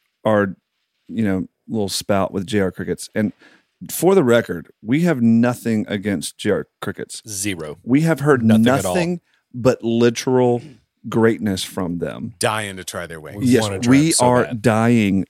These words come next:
Speaker 1: to try your wings, J R Crickets. Um, we had, um, one of the owners of the store, of one of their stores, reach out,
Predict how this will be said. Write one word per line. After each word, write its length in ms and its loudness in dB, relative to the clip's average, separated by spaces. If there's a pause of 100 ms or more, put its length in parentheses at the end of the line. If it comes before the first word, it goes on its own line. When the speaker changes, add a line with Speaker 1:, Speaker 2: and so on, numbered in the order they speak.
Speaker 1:
to 180 0
try 600 -4 (120)
your 280 0
wings, 580 -2
J 180 -4
R 100 -6
Crickets. 460 -12 (460)
Um, 380 -2
we 140 -6
had, 400 -2 (100)
um, 240 -4
one 240 -2
of 60 0
the 140 -2
owners 380 0
of 140 -6
the 80 -2
store, 560 -4 (460)
of 180 -2
one 140 2
of 60 -2
their 100 -4
stores, 340 -4
reach 240 -8
out, 320 -8